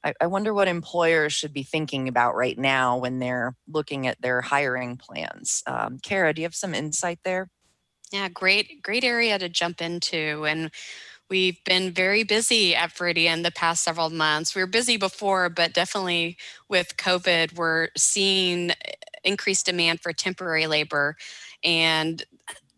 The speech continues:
Speaker 2: this is for a couple of different reasons. So the first being,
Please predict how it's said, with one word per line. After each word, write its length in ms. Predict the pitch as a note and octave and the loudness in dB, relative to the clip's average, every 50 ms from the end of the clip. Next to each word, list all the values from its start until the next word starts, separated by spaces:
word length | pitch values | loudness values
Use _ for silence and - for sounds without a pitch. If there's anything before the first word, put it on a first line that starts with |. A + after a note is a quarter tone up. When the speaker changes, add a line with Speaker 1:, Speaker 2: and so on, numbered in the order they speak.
| _ _ - | _ _ -4
Speaker 2:
this 200 | G3+ C4 C4+ - | 0 0 2 2
is 100 | D#4 - | 0 -2
for 140 | - D4+ D4+ | -2 -4 -4
a 40 | C#4+ | -4
couple 360 | - - - - - C4 B3 | -2 -4 -4 -2 -2 0 -2
of 80 | G#3 | 0
different 340 | F#3 F#3 E3+ - F#3 E3 - | 0 0 0 0 -2 -4 -2
reasons. 560 | - D#3+ D#3+ D#3+ D#3 D#3+ D3+ D3 D3 D3+ D#3 | -2 -2 -2 0 0 0 0 0 0 -2 -2
So 380 | - - F3+ E3+ E3+ D#3 - - - - | 0 2 2 2 2 0 -2 -4 -6 -6
the 120 | - G3+ | -6 -4
first 380 | - - G#3+ A3 A#3 G#3 - - | -2 -2 0 2 2 2 0 0
being, 540 | G#3+ G3+ F#3 F#3 F3+ F3+ F3+ F3 F3 F3 | 0 0 2 2 2 2 2 2 0 -2